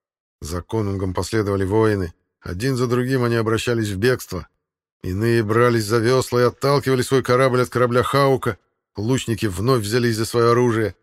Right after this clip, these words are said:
Самые отчаянные и сильные прикрывали отход. Ивар, который весь бой простоял на месте, неожиданно понял, что победа близка, и что сегодня вражеский меч не проделает прорехи в его шкуре, не поковыряется во внутренностях.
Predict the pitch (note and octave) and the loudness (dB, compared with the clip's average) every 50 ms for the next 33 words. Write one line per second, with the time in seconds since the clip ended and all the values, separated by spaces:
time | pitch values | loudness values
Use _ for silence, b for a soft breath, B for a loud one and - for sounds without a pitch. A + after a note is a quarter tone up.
0 | _ _ _ _ _ - - G2 G#2 A2+ A#2+ A#2 A#2+ A#2 A#2 A2+ - - - B2 | _ _ _ _ _ -10 -4 -2 0 0 2 2 2 2 2 0 -2 -2 -2 0
1 | C3 C3 C3 B2+ B2 B2 B2 A#2 G#2+ - - D3 C#3+ C3 B2+ B2+ B2 G#2+ - A#2+ | 2 2 2 2 2 0 0 0 -2 -2 -2 -2 0 0 2 0 0 0 -2 -2
2 | A#2+ - A#2 B2 B2+ B2+ B2 A#2+ A#2+ A#2 - - C#3+ C#3 B2+ - - _ _ _ | -2 0 0 2 4 4 4 4 2 0 2 2 2 2 2 0 -4 _ _ _
3 | _ _ _ _ _ _ _ _ _ _ _ _ A2+ B2+ C#3 B2+ A2+ F#2 - - | _ _ _ _ _ _ _ _ _ _ _ _ -2 0 0 0 0 -2 -4 -8
4 | F#2 F#2 - A2 G#2+ G#2+ G#2 A2 G#2 G2 G2+ A#2 A2 - G2+ G2+ - - A2+ A2 | -6 -4 -2 -2 0 0 0 0 -2 0 0 0 0 0 -4 -4 -2 0 0 2
5 | G#2+ G#2+ G#2+ A2 A2+ A2 G2 - - F#2+ G2+ A2 A#2 B2+ B2 A#2 B2 A#2+ - - | 2 2 0 0 0 -2 -4 -4 -4 -2 -2 0 0 0 0 0 -2 -2 -2 -2
6 | C#3 C#3 A#2+ G#2+ F#2+ - - F#2 - G#2+ A2 A2+ C3+ C3+ A#2+ A#2+ A2+ A#2 A#2 - | -2 -2 -2 -2 -4 -6 -8 -6 -4 -4 -2 0 0 0 0 0 0 -2 -4 -2
7 | - D3 C#3 G#2+ F2+ - _ _ _ _ _ _ - G2 F2 E2+ - - A2 G#2 | -2 -2 -2 -2 -4 -8 _ _ _ _ _ _ -10 -8 -8 -6 -4 -6 -6 -4
8 | - A#2+ A#2 A2 A#2 C3 C3+ B2+ A#2+ A#2+ A2 A2+ B2 C3 B2 A#2 A2 - - A2+ | -2 -2 -2 2 2 2 2 2 2 0 2 2 2 2 2 0 -2 -4 -4 -4
9 | A2+ A2+ B2 C3 B2 - - - G2+ A2 A#2 A#2+ A#2 A2+ A2+ A#2 G#2 A2+ A2 A2 | -2 -2 0 0 -2 -2 -4 -6 -6 -4 -4 -4 -2 -2 -2 0 0 0 0 0
10 | A2+ G#2+ F#2+ - - G2 G2+ G#2 G#2 G2+ F#2 - F#2+ G2 G2 G2 F#2+ - - - | 0 0 -2 -4 -4 -2 0 0 0 -2 -2 -4 -4 -4 -2 -2 -4 -4 -4 -2
11 | A2+ A2 G#2 F#2 E2 - _ _ _ _ - G2+ G#2+ G2+ B2 A#2+ - B2+ B2 B2 | -2 -2 0 -2 -4 -6 _ _ _ _ -4 -4 -2 0 -2 0 0 2 4 4
12 | B2+ C3+ B2 A2 G#2 - G2 G2 G2 F#2 F#2+ G#2 F#2+ F#2 F#2 F2+ F2 E2+ - - | 4 4 2 2 0 -2 -2 -2 -2 -2 -2 -4 -4 -4 -4 -4 -6 -8 -8 -10
13 | D#2+ - - | -12 -14 -16